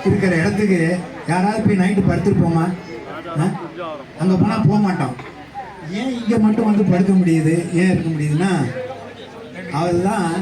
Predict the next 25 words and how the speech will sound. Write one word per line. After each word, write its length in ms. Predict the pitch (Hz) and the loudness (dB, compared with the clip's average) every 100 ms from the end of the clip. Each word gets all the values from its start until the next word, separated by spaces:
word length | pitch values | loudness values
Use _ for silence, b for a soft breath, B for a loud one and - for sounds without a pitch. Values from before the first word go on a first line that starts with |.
| - - - - - - | -6 -10 -16 -14 -12 -6
ஒரு 300 | 170 175 160 - | -2 0 -2 -2
தமிழ்ல 340 | 175 226 226 | 0 0 2
ஒரு 120 | 180 | 0
வார்த்தை 340 | 165 180 180 165 | 0 0 -2 -4
இருக்கும். 280 | 135 - | -6 -8
தமிழ் 240 | 139 180 214 | -2 0 2
மொழியே 260 | 196 196 | 2 2
ஒரு 180 | 208 180 | 2 0
ஞான 240 | 156 180 180 | 0 2 2
மொழி. 340 | 156 165 180 - - | 2 0 -2 -8 -8
தமிழ்ல 300 | 147 170 202 | -4 0 0
இருந்து 260 | 190 185 196 | 0 0 0
எவ்வளவோ 400 | 156 175 202 214 | 0 2 2 2
விஷயங்களை 420 | 185 190 185 170 | 2 4 2 0
தெரிஞ்சுக்கலாம். 760 | 160 165 160 156 143 160 - 175 - - - - - 151 | 0 0 0 -2 -2 -4 -8 -14 -14 -16 -18 -18 -10 -4
நான் 160 | 170 175 | -4 -2
முன்னாடி 180 | 175 165 | 0 0
சொன்ன 220 | 180 185 | 2 4
மாதிரி, 360 | 185 180 156 127 - - - 139 | 4 4 0 -2 -10 -18 -10 -4
ஔவையார் 320 | 170 196 190 | 0 2 2
சொன்ன 240 | - 175 | 0 0
மாதிரி, 260 | 175 180 175 | 0 0 0
"கற்றது 460 | 160 151 190 185 185 | -2 -2 0 2 0
கைமண் 320 | 165 185 185 | 2 2 4
அளவு, 400 | 165 165 160 180 | 2 2 2 0